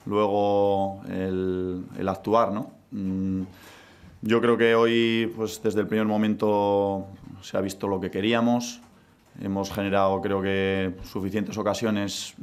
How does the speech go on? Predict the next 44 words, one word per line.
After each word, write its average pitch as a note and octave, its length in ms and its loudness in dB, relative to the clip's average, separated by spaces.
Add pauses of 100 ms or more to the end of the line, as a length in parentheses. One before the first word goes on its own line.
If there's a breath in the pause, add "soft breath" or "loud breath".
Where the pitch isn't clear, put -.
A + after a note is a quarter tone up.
(280)
ya G2+ 280 0
quizá G#2 220 -4
en G#2 80 2
la G2 80 -2
primera G2+ 260 0
parte, G2+ 280 0
para G2 340 0 (540 loud breath)
quizá - 240 -2
habernos A2 260 2
llevado A2 260 6
un G#2+ 200 0
marcador, G#2+ 800 2 (120)
eh, G#2 280 -4
a G#2 60 2
favor. B2+ 500 2 (580 loud breath)
Mm, G#2 160 -4 (240)
pero G2 180 2
luego, G#2 760 4
bueno, G2 280 -2
si F#2 580 -2
consideramos G#2 580 2
la A2 120 4
primera A2 300 2
un G#2 100 0
poco G#2+ 180 2
de G#2 120 2
tanteo, G#2 680 2
que, F#2 560 0
que - 60 -4
ha G2 80 0
podido G2 240 -2
ser G2 160 -4
quizá G2 200 -4
más G2 160 -2
equilibrada, G2 420 2
en G2+ 60 0
la F#2+ 80 -2
segunda F#2+ 360 -2
sí G2+ 100 -6
que F#2 140 -2
creo F#2 160 0
que F#2 60 -4
hemos F2+ 160 -2
sido F2+ 280 -2